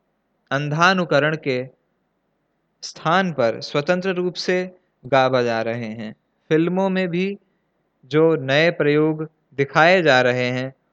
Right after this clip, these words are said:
उनसे शास्त्रीय संगीत के साथ-साथ लोक संगीत को भी नई दिशाएं मिल रही हैं। शिक्षण संस्थाओं में भी दी जाने वाली संगीत की सामूहिक शिक्षा के लाभ से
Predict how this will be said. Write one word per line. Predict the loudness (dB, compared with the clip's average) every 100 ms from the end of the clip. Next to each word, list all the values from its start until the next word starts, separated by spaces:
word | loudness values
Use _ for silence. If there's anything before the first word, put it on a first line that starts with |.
| _ -8
उनसे | -6 -4 0 0
शास्त्रीय | 2 0 0 -4 -2 0
संगीत | -2 -4 -4 -2 -2
के | -2 -4
साथ-साथ | 0 2 2 0 0 0 -4 _ _ -6
लोक | 2 4 2
संगीत | -2 -4 -4 -6 -6
को | -4 -4
भी | -2 -4 -6
नई | -6 -2 0 0
दिशाएं | 0 -2 -4 -4
मिल | -4 -8 -8
रही | -8 -10
हैं। | -12 -16 -18 _ _ _ _ _ -10
शिक्षण | -6 -2 0 -2
संस्थाओं | -2 -6 -6 -4 0 0 -2
में | -4 -4
भी | -4 -6 -10 _ _ _ _
दी | -2 0
जाने | 0 0 -2
वाली | 0 0 0
संगीत | -2 -6 -8 -4 -2 -4
की | -4 -6
सामूहिक | -6 -4 -2 -2 -2 -4 -4
शिक्षा | -6 -4 0 0
के | 0 -2
लाभ | 0 2 2 2 -2
से | -6 -6